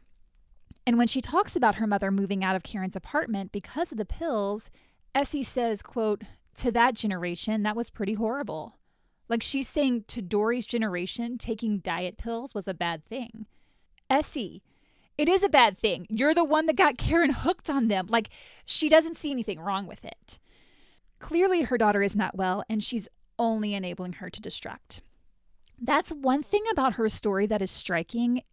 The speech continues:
It seems like no one intervenes to try and help her. Like, when a young woman whose frontal lobe isn't even fully developed yet is going in for these plastic surgeries,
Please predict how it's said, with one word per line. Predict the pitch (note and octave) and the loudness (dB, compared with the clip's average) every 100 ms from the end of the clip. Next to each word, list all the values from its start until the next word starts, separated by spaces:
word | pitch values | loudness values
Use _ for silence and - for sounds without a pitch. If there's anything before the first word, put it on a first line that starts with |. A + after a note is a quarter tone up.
| _ - | _ -4
It | G#3+ | -2
seems | - - D4+ E4 | -2 -2 -4 -2
like | F4+ E4 E4 - _ | -2 -4 -6 -18 _
no | A3+ G#3 G#3+ | -4 0 2
one | A3 A3+ A#3+ A#3+ - | 2 2 0 0 -4
intervenes | A#3 A#3+ - G#3+ F#3 G3 G3 - G#3+ A3 - - _ - | -6 -4 -4 -4 -4 -10 -12 -14 -14 -12 -12 -14 _ -8
to | B3+ | -6
try | - G#3+ | 0 0
and | G#3 | 0
help | G#3 - - | -6 -10 -10
her. | - B3+ - _ _ _ - - - | -10 -12 -16 _ _ _ -20 -20 4
Like, | B3+ | 6
when | B3+ C#4 | 8 8
a | |
young | B3+ C4 D#4+ C#4+ | 10 8 8 4
woman | C4+ C#4+ G3 G3 | 4 4 4 2
whose | G#3 A3 - | 2 2 2
frontal | - - D#4+ G#4 - F#4 | -6 -12 -8 -6 -2 -2
lobe | D#4+ D#4 B3+ - | 2 0 0 -4
isn't | C4 C4 | -6 -6
even | B3+ A#3+ G#3+ | -4 -2 -2
fully | - - B3 C#4 | -4 -2 0 0
developed | A3+ A3 E3+ F#3 E3+ - - | 2 0 0 -4 -4 -8 -6
yet | D#3+ - _ _ _ _ _ | -6 -8 _ _ _ _ _
is | C4+ G#3+ | 2 6
going | G3+ B3 D#4+ D4 | 8 8 6 2
in | B3+ | 0
for | B3+ D#4 | 0 -4
these | B3+ - | -4 -8
plastic | - G3 G3 A3 | -6 -6 -4 -8
surgeries, | - F#3+ F3 A3 B3+ C#4 - | -6 -6 -6 -4 -2 -2 -4